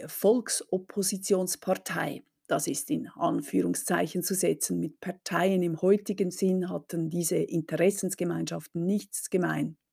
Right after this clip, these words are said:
Also eben, diese Volksopposition mit Stadlers Unterstützern konnten einige Siege erringen.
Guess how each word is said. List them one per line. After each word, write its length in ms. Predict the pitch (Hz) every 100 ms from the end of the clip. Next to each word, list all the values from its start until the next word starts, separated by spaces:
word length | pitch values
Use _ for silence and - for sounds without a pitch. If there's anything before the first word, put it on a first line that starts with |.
| _ _ - -
Also 180 | - 190
eben, 340 | 175 156 147 - - - - -
diese 380 | 208 190 196 - 214 -
Volksopposition 1400 | - 220 233 226 - - 175 - 190 196 - 220 254 233
mit 200 | 185 -
Stadlers 600 | - 175 175 180 170 -
Unterstützern 920 | 175 151 175 - 208 233 - 208 226
konnten 420 | - 180 160 190 -
einige 480 | 190 226 208 190
Siege 420 | 180 - 196 202 -
erringen. 600 | 190 175 170 175 180